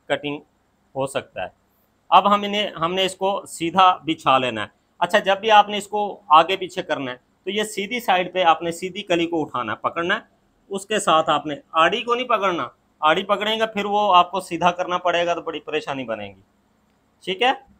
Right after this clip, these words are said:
ये ले, सीधे कोशिश करनी है कपड़े को सीधे हाथ, सीधा ही रहे, सीधा पकड़ें ताकि ज़्यादा परेशानी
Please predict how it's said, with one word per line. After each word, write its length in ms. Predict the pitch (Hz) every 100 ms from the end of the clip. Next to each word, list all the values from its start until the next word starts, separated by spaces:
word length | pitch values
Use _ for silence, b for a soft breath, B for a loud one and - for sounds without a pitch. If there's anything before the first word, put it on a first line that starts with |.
| -
ये 180 | 127 123
ले, 140 | 98 - _ _ _ _ _ _ _ _ _ _ _ _ _ _ _ _ _ _ _ _ _ _ _ - - _ _ _ _ _
सीधे 460 | - 208 214 226 226 190
कोशिश 400 | - 190 220 208
करनी 240 | 202 202
है 60 | 214
कपड़े 300 | 208 - 208
को 120 | 208 202
सीधे 280 | 196 196
हाथ, 340 | 196 180 151 -
सीधा 280 | - 196 190
ही 100 | 175
रहे, 220 | 127 95 - _ _ _ _ _
सीधा 240 | 190 185 202
पकड़ें 340 | 175 135 110 - _ _ _ _ _ _ _ _ _
ताकि 260 | 165 170 196 196 - - 135
ज़्यादा 380 | 135 165 170 180
परेशानी 560 | 180 165 165 175 170